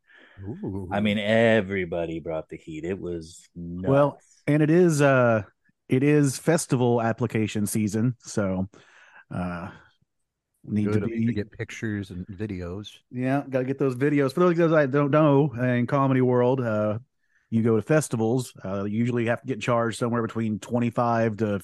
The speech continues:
Speaker 3: fifty dollars, submit a five-minute video, and, uh, you know, if you got a room full of three hundred people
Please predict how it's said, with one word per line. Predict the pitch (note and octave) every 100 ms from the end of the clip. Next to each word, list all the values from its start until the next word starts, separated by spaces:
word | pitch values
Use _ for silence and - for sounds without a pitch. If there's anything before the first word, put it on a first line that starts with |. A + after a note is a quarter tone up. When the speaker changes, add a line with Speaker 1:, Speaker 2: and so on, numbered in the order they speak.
| -
Speaker 3:
fifty | C3 A#2
dollars, | A2+ A#2+ A2 G2+ A#2 B2+ _ _
submit | - - A#2+ A#2+
a |
five-minute | - A#2+ A#2+ A2+ A#2 G#2+
video, | B2 A#2 G#2+ G#2+ A#2 - _ _ _ -
and, | G#2 G#2 G2+ F#2+
uh, | G2 F#2+ F#2+
you | A2+
know, | A2
if | C3
you | A#2+
got | B2+
a |
room | A#2 C3+
full | C3 A#2+
of |
three | C3 C3
hundred | C3+ A#2
people | B2 D3 A#2 G#2